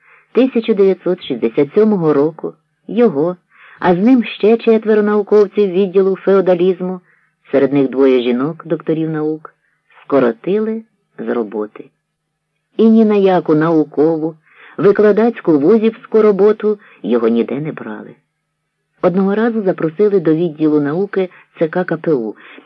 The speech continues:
і запропонували високу посаду завідуючого кафедрою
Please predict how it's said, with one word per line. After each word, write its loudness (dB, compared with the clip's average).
і 2
запропонували 0
високу 0
посаду 0
завідуючого 0
кафедрою -4